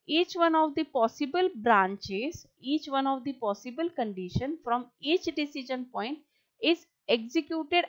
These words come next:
at least once, and thereby ensuring that all reachable code is executed. So here is one example is given where we are reading the value of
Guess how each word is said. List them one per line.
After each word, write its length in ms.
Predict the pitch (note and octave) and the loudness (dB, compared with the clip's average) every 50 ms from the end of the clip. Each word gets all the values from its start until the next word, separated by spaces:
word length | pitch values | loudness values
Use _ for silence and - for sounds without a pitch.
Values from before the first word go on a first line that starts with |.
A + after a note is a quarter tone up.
| - - | 6 4
at 200 | B3+ B3+ - - | 4 4 4 -2
least 300 | D4+ F4+ G4 - - - | 0 2 0 0 -2 -16
once, 500 | B3 G3 F3 D#3+ C3 G#2 - - - - _ _ _ _ _ _ _ _ _ _ _ _ _ - | -12 -4 -2 -2 -2 -2 -8 -20 -20 -20 _ _ _ _ _ _ _ _ _ _ _ _ _ 2
and 260 | - D4 D4+ C#4 A#3 | 2 4 4 2 2
thereby 420 | A#3+ B3+ C4 C#4 D4+ D4 E4+ F#4 F#4 | 6 6 6 6 6 4 4 4 4
ensuring 600 | F4 F4 F4 - - E4 D#4 D#4 D#4 D#4 D4+ C#4 | 4 0 -2 -2 -2 -2 0 0 0 0 2 2
that 180 | C#4 C#4 C#4 - | 2 2 2 0
all 260 | - - B3 C4+ C#4+ C4+ | 2 4 4 4 4 2
reachable 540 | C4 C4 B3+ B3 - C4+ B3+ A#3 B3+ B3+ B3 _ - | -2 -6 -6 -6 -6 -8 -6 -6 -6 -8 -8 _ -4
code 240 | A3 G#3 G3+ F#3 - _ - | -2 -2 -2 -4 -6 _ -4
is 340 | C#4 E4+ A4 - - - _ _ _ _ _ _ - - | 0 0 0 0 -2 -20 _ _ _ _ _ _ 0 0
executed. 760 | G3+ G3+ F#3 F#3+ G3 F#3+ - F#3 D#3+ D#3 _ - - - _ _ _ _ _ _ _ _ | 0 0 0 -4 -6 -6 -4 -8 -10 -10 _ -16 -18 -18 _ _ _ _ _ _ _ _
So 180 | - - C4+ C#4 | -12 -6 -2 -2
here 240 | C4+ C4+ C#4 D4 | 0 4 6 6
is 220 | D#4+ F#4 G4 F#4 - | 6 6 2 0 0
one 220 | D#4 D#4 D4+ C#4+ - | 0 0 0 0 0
example 600 | - A3+ G#3 G#3+ A#3 A3+ A3+ A3+ A#3 - D4 D4 - - | -6 -6 -6 0 2 2 2 2 2 0 -2 -2 -2 -2
is 180 | B3+ A#3+ A3 | -6 -6 -6
given 380 | G3+ G3+ G3 F3+ F#3 A#3 D4 G#4 G#4+ F4+ C#4 | -8 -8 -8 -8 -6 -6 -8 -8 -8 -8 -8
where 180 | G#3+ A3 A3+ A3+ A3 A3+ | -2 0 0 0 0 4
we 80 | B3 | 6
are 140 | B3 B3 A#3+ A#3 | 6 6 4 2
reading 560 | A3+ G#3+ G#3+ G#3+ B3+ D4 E4+ G#4 G4+ F4 C4+ | 0 0 0 0 0 -2 -2 0 -2 -4 -6
the 220 | B3 B3 B3+ C4+ A3+ G#3 | -6 -6 -6 -6 0 2
value 360 | G3 F3+ F3 F#3+ G#3+ B3 B3+ - | 4 4 4 2 -2 -6 0 4
of 160 | C4 C#4+ | 4 4